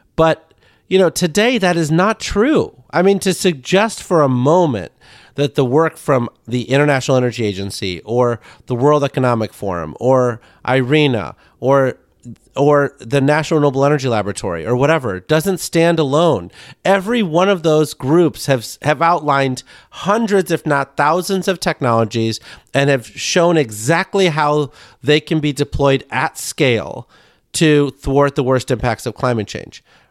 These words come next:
Right? I mean, like, we actually know exactly how to do it now. And the fact that people are still saying that we should wait until twenty fifty. Now, do I think we're gonna hit a hundred percent by twenty fifty?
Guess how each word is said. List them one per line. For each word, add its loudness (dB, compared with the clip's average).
Right? 0
I 0
mean, 2
like, -2
we -2
actually -4
know 2
exactly 0
how 0
to 0
do 0
it -2
now. -8
And 0
the 0
fact -2
that -2
people 0
are 2
still 0
saying 2
that 0
we 0
should -6
wait 2
until 0
twenty 0
fifty. -4
Now, 2
do -2
I 4
think -4
we're 0
gonna 2
hit 4
a 2
hundred 0
percent 0
by 0
twenty 0
fifty? -4